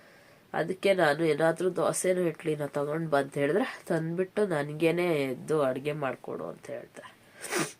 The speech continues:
ಹೆಣ್ಮಕ್ಳಿಗೆ ಹುಷಾರಿಲ್ಲ ಅಂದ್ರೆ ಯ-, ಕೆಲವ್ರು ನೋಡ್ಕೊಳ್ತಾರೆ, ಕೆಲವ್ರಿಗೆ ಹಿಂಗೆ ಏನು ಮಾಡೋಕ್ಕಾಗಲ್ಲ.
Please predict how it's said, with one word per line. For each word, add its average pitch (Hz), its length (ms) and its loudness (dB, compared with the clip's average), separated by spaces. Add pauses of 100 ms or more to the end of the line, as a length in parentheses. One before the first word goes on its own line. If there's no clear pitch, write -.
(2250)
ಹೆಣ್ಮಕ್ಳಿಗೆ 160 680 2
ಹುಷಾರಿಲ್ಲ 156 600 2
ಅಂದ್ರೆ - 300 0
ಯ-, 147 380 0
ಕೆಲವ್ರು 156 540 4
ನೋಡ್ಕೊಳ್ತಾರೆ, 180 960 2 (680)
ಕೆಲವ್ರಿಗೆ 190 720 2
ಹಿಂಗೆ 214 320 2
ಏನು 214 320 4
ಮಾಡೋಕ್ಕಾಗಲ್ಲ. 196 640 4